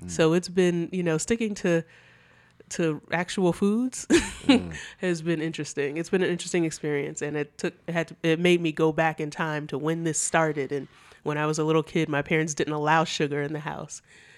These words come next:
Speaker 2: and how I rebelled by eating those penny candies every time I got a chance. And it's been going on ever since. And now I'm like, "This is the time to do it instead of getting mad when something happens and then I have to, you know, reverse."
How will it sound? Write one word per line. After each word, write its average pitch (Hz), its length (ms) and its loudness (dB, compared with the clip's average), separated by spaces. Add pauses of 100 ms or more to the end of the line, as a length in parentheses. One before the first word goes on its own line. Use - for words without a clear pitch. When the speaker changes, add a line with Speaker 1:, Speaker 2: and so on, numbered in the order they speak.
(120)
Speaker 2:
and 147 300 -4
how 156 160 2
I 151 80 4
rebelled 151 480 4
by 143 340 -2
eating 156 240 -2
those 147 180 0
penny 170 240 2
candies 147 400 -2
every 151 160 0
time 156 220 -6
I 156 80 -6
got 151 160 -2
a 151 40 -8
chance. - 500 -2 (480)
And 147 240 -4
it's 147 120 -10
been 151 160 -2
going 156 220 4
on 156 140 2
ever 156 180 0
since. 156 420 -2
And 143 120 -8
now 160 180 -4
I'm 151 140 -6
like, 147 300 -10 (420)
"This 277 180 0
is 262 120 0
the 190 100 4
time 165 300 2
to 156 40 0
do 156 200 2
it 151 80 0
instead 165 280 0
of 170 60 -2
getting 156 240 0
mad 170 240 6
when 160 160 0
something 156 280 0
happens 175 580 2
and 156 140 -2
then 151 120 0
I 151 40 -2
have 151 180 -2
to, 143 260 -2
you 160 100 0
know, - 300 -6
reverse." 139 500 -4